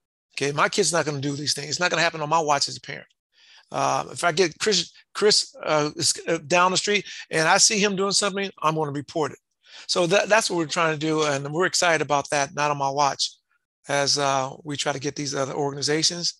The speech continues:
and, um, city officials. We wanna get law enforcement involved, uh, Health and Human Services, the district attorney's office, the business sector, and also the faith, faith-based organizations and education involved to come together to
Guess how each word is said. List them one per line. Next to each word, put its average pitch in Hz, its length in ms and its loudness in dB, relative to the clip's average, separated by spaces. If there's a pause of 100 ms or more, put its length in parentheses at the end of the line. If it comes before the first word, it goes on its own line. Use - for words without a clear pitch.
(460)
and, 143 420 -4
um, 139 440 -2 (320)
city 180 240 2
officials. 165 720 -2 (320)
We 143 80 -12
wanna 151 200 -2
get 151 340 -2
law 151 240 2
enforcement 165 460 -2
involved, 156 480 0 (420)
uh, 143 460 -2
Health 156 220 -2
and 139 80 -10
Human 156 160 -6
Services, 175 500 -2
the 147 80 -10
district 151 280 -6
attorney's 175 360 -4
office, 165 460 0 (320)
the 139 100 -4
business 175 340 2
sector, 175 320 2
and 147 100 -2
also 151 440 0
the 131 60 -8
faith, 156 320 -4 (120)
faith-based 165 560 -4
organizations 139 680 -4
and 202 140 2
education 196 580 0
involved 147 400 -2
to 147 60 -10
come 175 160 -6
together 151 460 -2 (640)
to 139 500 -4